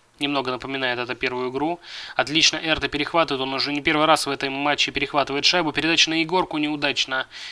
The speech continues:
Неудачно. Unnamed. Э, заброс вперёд. Там с-, Флетчер открывается очень глубоко. Я уже не первый раз наблюдаю, что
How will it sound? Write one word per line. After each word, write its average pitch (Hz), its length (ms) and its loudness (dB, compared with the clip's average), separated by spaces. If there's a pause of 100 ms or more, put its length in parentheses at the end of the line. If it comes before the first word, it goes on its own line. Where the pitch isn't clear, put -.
(180)
Неудачно. 135 760 -2
Unnamed. 139 440 -2 (280)
Э, 131 560 -4
заброс 143 340 0
вперёд. 151 460 -2
Там 131 240 2
с-, - 200 -4
Флетчер 165 500 2
открывается 135 580 0
очень 135 220 -2
глубоко. 143 560 0 (340)
Я 143 120 0
уже 147 160 0
не 156 80 -2
первый 165 180 2
раз 160 220 4
наблюдаю, 143 420 2
что 131 360 -2